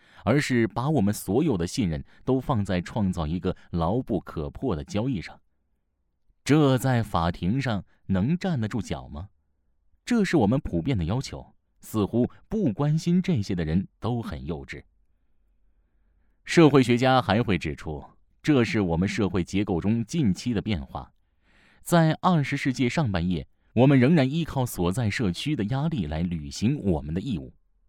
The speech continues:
背信弃义是不可想象的，因为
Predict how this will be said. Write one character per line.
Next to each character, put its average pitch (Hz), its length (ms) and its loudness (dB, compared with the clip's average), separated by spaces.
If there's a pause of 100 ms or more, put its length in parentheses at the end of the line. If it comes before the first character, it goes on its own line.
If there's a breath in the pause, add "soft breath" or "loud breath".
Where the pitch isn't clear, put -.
(120)
背 120 260 4
信 104 240 2
弃 135 220 -4
义 135 320 -6
是 - 240 -2
不 131 160 -4
可 - 180 -4
想 - 240 -6
象 117 220 -6
的， - 140 -20 (560 soft breath)
因 143 120 4
为 147 160 2